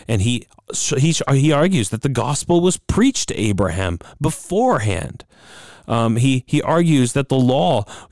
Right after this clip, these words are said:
came about and brought about a curse, but Jesus Christ came to redeem us from the curse of that law. So we're no longer under the Mosaic law, because the Mosaic law was given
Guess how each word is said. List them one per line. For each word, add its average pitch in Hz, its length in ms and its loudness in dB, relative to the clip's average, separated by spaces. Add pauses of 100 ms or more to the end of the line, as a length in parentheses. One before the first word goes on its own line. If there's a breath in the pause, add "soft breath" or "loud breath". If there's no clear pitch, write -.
came 139 280 0
about 131 400 0
and 107 160 -2
brought 127 180 0
about 131 200 0
a 127 40 0
curse, - 840 0 (400 loud breath)
but 123 160 -4
Jesus 175 500 0
Christ - 540 -4
came 117 280 -2
to 143 160 -2
redeem 170 600 0
us 147 160 0
from 120 180 -2
the 101 80 -4
curse - 400 -4
of 87 120 -4
that 82 220 -4
law. 92 340 -6 (280 loud breath)
So - 160 -2
we're 175 160 4
no 180 220 4
longer 196 360 4
under 123 240 2
the 113 80 0
Mosaic 104 540 0
law, 92 200 0
because 123 260 -2
the 139 80 0
Mosaic 143 480 2
law 123 160 2
was 110 200 -2
given 120 460 -2